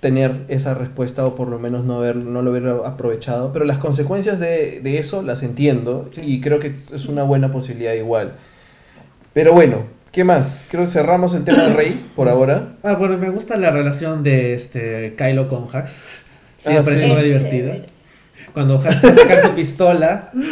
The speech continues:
Speaker 2: luego ve que Kylo se
Speaker 3: Se lo va a
Speaker 2: despierta
Speaker 3: bajar, no.
Speaker 2: y la
Speaker 3: Sí,
Speaker 2: guarda
Speaker 3: sí.
Speaker 2: discretamente. Y cuando Hux, o sea, Kylo grita y luego Hux grita lo mismo, como que para tratar de mantener lo, lo poco de autoridad que le queda.
Speaker 1: Pero es como, o sea, supongo que
Speaker 3: Es,
Speaker 1: sería
Speaker 3: es,
Speaker 1: como
Speaker 3: es
Speaker 1: Vader
Speaker 3: una
Speaker 1: Tarkin
Speaker 3: burla.
Speaker 1: jóvenes, ¿no?
Speaker 3: Es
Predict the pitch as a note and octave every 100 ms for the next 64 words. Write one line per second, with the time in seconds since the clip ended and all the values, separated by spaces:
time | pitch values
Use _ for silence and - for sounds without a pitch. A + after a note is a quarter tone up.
0 | C4+ C#3 - D#3+ D#3+ D#3 D3+ D3 D3+ D3
1 | C#3+ C#3+ E3 D#3+ C#4 - C#4 A#3+ A3 -
2 | F3 C#3 C#3+ C#3 C#3 C#3 C3+ C#3 C3+ B2
3 | A#2 A#2 C#3 - - - - C#3 - -
4 | - D3+ C#3+ C3+ B2+ B2 D3 C#3 - E3+
5 | E3+ D3+ F3 F3 F3 F3 F3+ F3+ D3+ D3+
6 | D3+ D3 - E3+ F3 D#3 D3+ D#3 D#3 D#3+
7 | F3 - - _ D3+ C#3 C#3 C3 C3 C#3+
8 | D3+ D#3+ D3 C#3 C#3+ D3+ D3+ D#3 E3 C#3+
9 | D#3 C#3+ F3+ E3+ D#3 C3+ C3+ F3 C#3+ C#3+
10 | C3 C#3+ G#3 - F3+ G3 G#3 D4+ C#4 A3+
11 | D3 - E3+ F3+ D#3+ E3+ G#3 A3 G3 F3
12 | F#3 E3+ F#3 F#3 D#3 C#3+ F3 - - E3
13 | D3 C#3 D3+ C#3+ - C#3+ B2 A2 A2 -
14 | C#3+ F#3 C#4